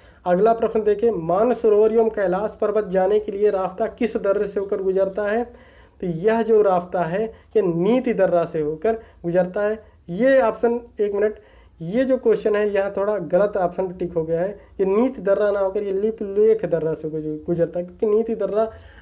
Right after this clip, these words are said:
उन्नीस सौ बासठ के युद्ध के बाद से बंद ही पड़ा है, ठीक है। लेकिन दूसरी बात ये है कि ये माना, नीति, लिप लेख और मुलिंग, ये सबके सब कहाँ हैं? ये सबके सब उत्तराखंड में स्थित दर्रे हैं, ठीक है। ये बात भी आप याद रखिएगा। ये चारों के चारों दर्रे कहाँ पे स्थित हैं?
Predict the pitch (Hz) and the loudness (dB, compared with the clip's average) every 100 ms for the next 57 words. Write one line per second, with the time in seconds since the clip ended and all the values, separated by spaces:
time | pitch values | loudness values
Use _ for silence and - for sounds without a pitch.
0 | - 180 214 220 214 196 190 214 220 214 | -8 0 2 2 2 0 0 -2 -2 0
1 | 214 214 208 208 220 214 214 208 165 143 | 0 0 0 0 0 2 2 0 -4 -6
2 | 143 233 262 175 - - - - - - | -2 0 0 0 -4 -14 -20 -20 -20 -10
3 | - 214 247 277 196 170 202 247 262 240 | 0 2 4 2 0 0 0 2 2 2
4 | 226 214 240 247 233 220 185 180 202 240 | 4 2 2 0 2 2 4 4 4 4
5 | 226 185 190 208 233 233 233 - - 170 | 4 2 0 0 -2 -4 -8 -20 -14 -6
6 | 175 226 226 196 208 220 - 185 170 165 | 0 0 0 2 4 2 0 0 2 2
7 | 175 226 233 160 - - 190 - 180 - | 2 2 2 0 -6 -6 -6 -2 -4 -2
8 | 226 220 214 180 156 196 196 220 226 - | -2 -2 -6 -8 -6 -4 -4 -6 -6 -16
9 | _ 175 170 175 175 208 208 - 190 175 | _ -6 -2 -4 -2 -4 -6 -10 -12 -8
10 | - 196 180 175 175 170 160 165 165 160 | -2 -2 -2 -2 -2 -2 -4 -8 -8 -8
11 | 156 156 147 226 240 175 - - _ 165 | -6 -8 -6 -4 -4 -6 -12 -20 _ 0
12 | 214 196 170 165 170 185 170 160 156 156 | 0 2 -2 -4 -8 -8 -6 -4 -4 -6
13 | 143 156 165 175 185 202 214 220 202 214 | -10 -10 -10 -4 -2 0 -2 -4 -2 0
14 | 214 214 220 214 220 233 - 233 240 285 | 2 2 2 2 0 -2 -4 -4 0 -2
15 | 285 | -4